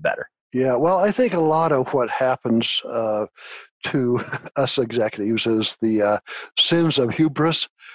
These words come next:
Speaker 2: We start thinking that we've got it figured out and then get blindsided <laughs> by
Speaker 1: Yes.
Speaker 2: realizing how much we didn't know. And boy, I've made a lot of mistakes there,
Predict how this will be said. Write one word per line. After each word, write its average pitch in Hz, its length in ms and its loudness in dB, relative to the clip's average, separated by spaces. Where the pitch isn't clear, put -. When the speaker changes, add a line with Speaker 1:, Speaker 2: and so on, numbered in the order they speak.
Speaker 2:
We 127 120 0
start 143 340 2
thinking 131 420 0
that 117 120 2
we've 110 200 -2
got 120 240 2
it - 160 -4
figured 104 380 0
out 101 400 0
and 107 320 -2
then 113 360 -2
get 131 220 0
blindsided 107 1040 0
<laughs> - 120 -20
by 110 220 -2
Speaker 1:
Yes. 85 320 -8
Speaker 2:
realizing 131 560 0
how 117 280 0
much 117 320 0
we 131 100 0
didn't 135 420 -2
know. 127 520 0
And 131 240 2
boy, 110 420 0
I've 127 320 0
made 120 560 0
a 98 180 -6
lot 117 460 -2
of 101 180 -4
mistakes - 840 -6
there, 85 420 -8